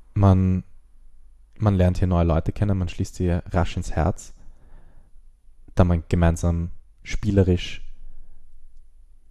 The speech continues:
coole Dinge machen darf. Zum anderen war es die Leidenschaft, Kunst zu schaffen. Sei es jetzt Film oder auch,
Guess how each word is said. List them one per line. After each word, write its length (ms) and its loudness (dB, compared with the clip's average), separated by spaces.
coole 260 4
Dinge 240 2
machen 280 0
darf. 340 0
Zum 180 2
anderen 600 2
war 380 4
es 400 -8
die 60 0
Leidenschaft, 840 0
Kunst 300 -2
zu 80 0
schaffen. 340 -4
Sei 240 4
es 120 2
jetzt 380 0
Film 380 4
oder 160 2
auch, 220 -2